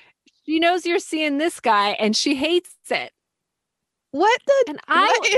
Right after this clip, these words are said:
Speaker 2: is the deal
Speaker 1: Dude,
Speaker 2: with
Speaker 1: I
Speaker 2: her?
Speaker 1: know. So I was like, "I couldn't believe that she hated me, like, this whole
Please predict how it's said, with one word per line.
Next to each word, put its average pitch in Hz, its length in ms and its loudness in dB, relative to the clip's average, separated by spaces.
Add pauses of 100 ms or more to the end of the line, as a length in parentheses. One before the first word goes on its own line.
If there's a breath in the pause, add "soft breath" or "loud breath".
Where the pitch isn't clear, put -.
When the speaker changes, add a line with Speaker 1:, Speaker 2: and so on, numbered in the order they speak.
Speaker 2:
is 415 100 -8
the 381 280 2
deal 339 220 2 (140)
Speaker 1:
Dude, 679 240 4
Speaker 2:
with - 120 2
Speaker 1:
I - 160 0
Speaker 2:
her? 190 100 -2 (120)
Speaker 1:
know. 254 240 -2
So - 160 0
I 247 220 4 (100)
was 571 140 2
like, 440 140 -2
"I 381 120 0
couldn't 523 380 0
believe 370 500 0
that 285 180 0
she 320 680 -4
hated 523 500 -2
me, 294 180 -4
like, 285 240 -2
this 330 180 -4
whole 523 240 4